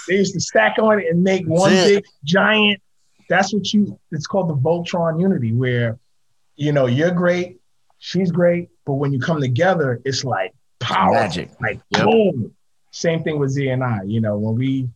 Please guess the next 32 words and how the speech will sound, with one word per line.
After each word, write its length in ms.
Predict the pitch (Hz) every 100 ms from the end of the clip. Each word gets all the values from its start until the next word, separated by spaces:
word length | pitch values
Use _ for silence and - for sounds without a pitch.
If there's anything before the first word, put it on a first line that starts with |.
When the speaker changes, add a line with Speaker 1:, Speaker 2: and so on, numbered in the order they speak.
| _ _ _
Speaker 1:
she's 300 | - - 160
amazing 600 | 143 139 147 143 143 139
at, 240 | 131 120 123 _ _ _ -
as 240 | 135 127 -
herself 540 | 156 139 - 156 139
as 160 | 131 123
an 60 |
individual, 600 | 123 123 123 147 139 139
I'm 240 | 120 131 131
amazing 360 | 135 131 123 104
as 120 | 101
an 120 | 90
Speaker 2:
Yeah. 60 | 123
Speaker 1:
individual, 320 | 117 120 123
but 100 | 113
when 140 | 113 113
we 80 |
come 160 | 113 120
together, 460 | 104 92 123 139 135
it's 120 | 120
like, 160 | 104 - -
ah. 240 | 143 123 - _ _ -
Speaker 2:
Yeah. 160 | 113
Speaker 1:
And 400 | 107 156 151 147 -
I 60 | 156
wanna 220 | 185 196
say 240 | 180 202
also 400 | 185 196 208 151
that, 320 | 127 120 110 - _ _ _
you 140 | 135 135
know, 320 | 123 110 113 -
I, 160 | 135